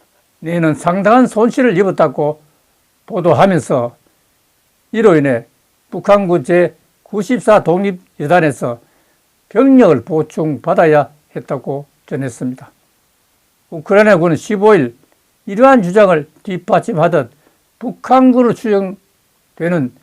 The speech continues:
시신들이 줄지어 놓이는 것을 촬영한 드론 영상을 텔레그램과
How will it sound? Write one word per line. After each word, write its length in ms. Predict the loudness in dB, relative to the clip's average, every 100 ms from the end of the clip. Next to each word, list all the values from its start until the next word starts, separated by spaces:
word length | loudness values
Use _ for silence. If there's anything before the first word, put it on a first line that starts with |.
| _ _ _ _ _
시신들이 1000 | -6 -2 -2 -2 -2 0 2 2 0 -6 _
줄지어 640 | _ -4 -2 0 2 2 0 _ _ _ -10
놓이는 560 | -4 -2 0 -2 -4 -10 -16
것을 380 | -12 -8 -10 -12
촬영한 560 | _ -6 -2 0 0 -2 _ _ _ _ -8
드론 360 | 2 4 4
영상을 640 | 2 -2 0 0 0 -2 -8 _ _ _ _ -18 -18 _ -4
텔레그램과 840 | 2 4 4 4 4 2 0